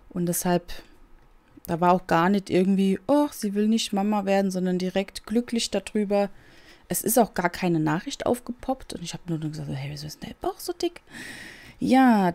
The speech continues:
das ist die große Überraschung. Und ich würd sagen, Süße,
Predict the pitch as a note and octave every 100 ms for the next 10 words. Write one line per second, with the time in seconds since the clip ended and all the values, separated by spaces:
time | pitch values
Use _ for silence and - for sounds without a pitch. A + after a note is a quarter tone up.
0 | - G3 A3 - A#3 - A#3 A#3 - E3+
1 | E3+ F3 F#3 G3+ A3+ A#3+ C#4+ - D#4+ C4
2 | G#3 F3+ F3 F3+ G3 - F#3+ - F#3 G3+
3 | A#3+ A3+ B3 C#4+ - - - - _ -
4 | - _ _ _ _ _ - G#3 A3 B3
5 | B3+